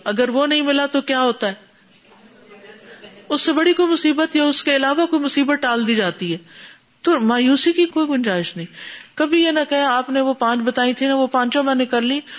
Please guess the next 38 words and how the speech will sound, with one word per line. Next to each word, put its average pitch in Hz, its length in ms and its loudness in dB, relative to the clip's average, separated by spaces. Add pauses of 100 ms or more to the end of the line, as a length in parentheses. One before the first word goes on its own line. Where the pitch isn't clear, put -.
(180)
مجھے 254 260 2
تو 254 120 0
کوئی 240 180 2
فائدہ 202 280 -2
نہیں 202 160 0
ہوتا، 208 220 0
اس 208 280 0
لیے 202 120 0
میں 185 140 -2
چھوڑ 175 280 0
رہی 165 160 -4
ہوں۔" 160 80 -10 (460)
نہیں، 302 160 0
کنٹینیو، 262 720 0 (920)
مایوس 220 500 2
نہیں 285 200 0
ہونا۔ 185 360 -2 (1080)
اللہ 226 240 0
تعالیٰ 254 220 0
آپ 254 140 -4
کو 277 80 -2
بڑی 240 200 0
مصیبت 220 380 0
سے 214 120 -4
بچا 175 260 -6
رہا - 160 -12
ہے۔ 170 40 -20 (920)
ہو 320 100 2
سکتا 339 320 -2
ہے 320 60 2
آپ 294 160 0
کی 311 80 2
بیماری 254 420 0
پورے 302 280 0
گھر 269 140 2
میں 339 140 0
پھیل 254 240 0
جاتی، 185 320 -2